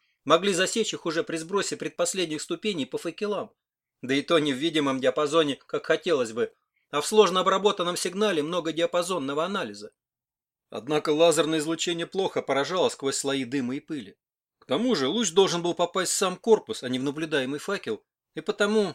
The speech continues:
действовал согласно логической компьютерной прикидке. Она же исходила из не совсем правильного предположения о неизменности расстояния факела от корпуса.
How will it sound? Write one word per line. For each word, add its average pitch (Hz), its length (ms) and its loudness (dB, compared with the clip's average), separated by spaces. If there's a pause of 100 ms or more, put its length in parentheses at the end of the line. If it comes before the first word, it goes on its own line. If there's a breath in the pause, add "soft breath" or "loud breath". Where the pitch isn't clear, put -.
(120)
действовал 143 500 -2
согласно 156 460 0
логической 151 520 -2
компьютерной 135 560 -8
прикидке. - 580 -16 (520)
Она 131 300 2
же 135 120 2
исходила 139 580 0 (140)
из 127 140 -4
не 151 100 -2
совсем 156 380 -2
правильного 151 480 2
предположения 156 840 -4 (260)
о 143 60 -6
неизменности 165 600 -4
расстояния 165 540 -4
факела 147 460 -6
от - 80 -12
корпуса. - 520 -14